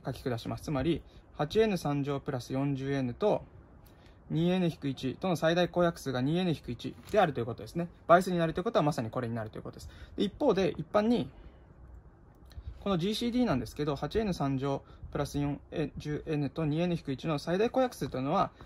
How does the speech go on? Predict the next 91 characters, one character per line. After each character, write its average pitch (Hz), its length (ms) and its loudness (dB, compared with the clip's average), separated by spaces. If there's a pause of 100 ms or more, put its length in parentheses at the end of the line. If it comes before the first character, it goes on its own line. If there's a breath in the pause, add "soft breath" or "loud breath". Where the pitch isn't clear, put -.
(120 loud breath)
割 269 160 6
合 269 60 8
簡 226 180 4
単 208 100 0
に 185 100 -2
計 175 120 0
算 160 160 -2
で 143 60 -4
き 139 100 -4
ま 135 80 0
す。 - 60 -14
つ - 80 -8
ま 160 100 2
り、 135 200 2 (680 loud breath)
最 240 240 0
大 262 140 4
公 277 80 2
約 269 120 0
数 - 60 -2
の 165 80 2
性 151 200 0
質 - 140 -12
か 160 120 -2
ら、 180 260 2 (320)
片 - 240 0
方 262 160 6
を 180 60 4
片 175 180 0
方 190 180 2
に 139 120 0
シ 170 180 2
ー - 20 0
倍 165 160 6
し 170 60 -6
て - 100 -4
足 151 140 -6
し - 20 -6
た - 80 0
り 151 60 0
し - 80 -10
て - 60 -6
も、 143 240 0 (240 loud breath)
何 170 160 2
も 202 80 0
変 - 160 0
わ 190 80 4
ら 214 80 4
な 226 80 2
い 185 40 0
ん 139 40 0
で 113 80 -6
す - 80 -6
ね。 131 120 0
A 156 220 0
足 143 140 -6
す 147 180 -4 (160)
エ 143 80 -2
ヌ 156 140 2
シ 139 260 -2 (800 loud breath)
ー、 131 40 -2
あ、 143 40 0
ビ 151 160 0
ー - 20 2
シ 156 140 -4
ー - 20 -2
で - 80 -8
す - 80 -10
ね。 151 60 -2
ご 131 100 -2
め 120 80 -2
ん - 20 -4
な 117 60 -6
さ - 120 -10
い。 - 40 -12
プ - 80 -10
ラ 135 100 -4
ス 196 280 -2 (180)
ビ 139 160 -2
ー - 20 -2
シ - 120 -8
ー、 - 40 -6
ま - 100 0
あ、 - 40 -4
N 262 140 6
に 139 100 2
し - 80 -8
ま 123 80 -4
し - 100 -10
ょ 139 40 -2
う 127 40 -8
か。 - 120 -12